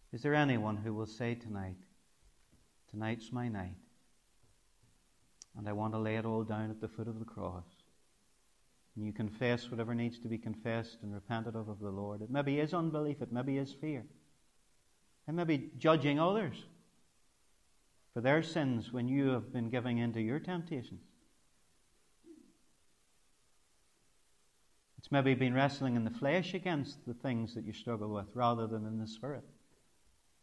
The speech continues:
Making rules and regulations when what will free you is relationship with Jesus. Is there anyone tonight who will just, where they're sitting, raise a hand to say,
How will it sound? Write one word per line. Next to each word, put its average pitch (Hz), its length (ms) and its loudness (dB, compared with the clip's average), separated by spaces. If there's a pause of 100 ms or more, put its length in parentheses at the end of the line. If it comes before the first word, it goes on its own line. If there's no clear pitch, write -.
(300)
Making 120 300 2
rules 120 380 2
and 110 120 -2
regulations 117 760 -2
when 113 200 -2
what 120 140 0
will 110 120 0
free 123 260 -4
you 117 200 0
is 104 120 -2
relationship 117 640 -4
with 95 180 -10
Jesus. 95 300 -8 (880)
Is 139 80 0
there 170 100 8
anyone 175 300 8
tonight 120 320 2
who 110 100 -2
will 110 60 -2
just, 135 360 0
where 143 160 0
they're 135 120 2
sitting, 104 360 0
raise 123 220 0
a 127 60 0
hand 95 300 -4 (500)
to 101 100 -6
say, 104 440 -2